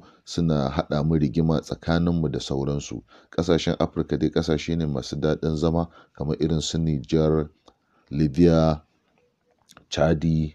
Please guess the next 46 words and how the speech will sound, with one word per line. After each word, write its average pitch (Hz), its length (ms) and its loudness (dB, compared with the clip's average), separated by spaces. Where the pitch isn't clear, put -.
Najeriya, 78 760 2
sannan 82 300 0
kuma 90 220 0
da 78 120 2
zanga-zangar 76 600 2
da 71 100 2
ake 82 260 0
a 57 100 -2
ƙasashen 80 560 -4
Chadi, 82 380 0
Allah 82 220 4
ya 73 60 2
kawo 80 280 0
zaman 80 240 0
lafiya 80 420 2
da 69 100 -4
sauransu. 69 600 -4
Ba 78 180 0
ma 80 140 2
buƙatar - 520 0
a - 40 -2
ce - 140 -4
'yan - 220 -2
Afirka - 360 -4
ana 73 200 0
haɗa 76 260 -4
kanmu, 78 380 -4
ana 69 260 -4
gwara 76 400 2
mu, 71 140 -4
mu 69 100 -6
zauna 78 320 2
lafiya 78 560 2
da 67 260 -2
juna, 82 580 -2
mu 73 120 -4
taimaki 65 540 -10
kanmu 85 340 -4
da 64 100 -8
kanmu 80 440 -2
domin 73 260 -2
mu 76 200 -2
mori 69 260 -2
ƙasashenmu 76 640 -4
na 69 140 -6
Afirka. 76 460 -4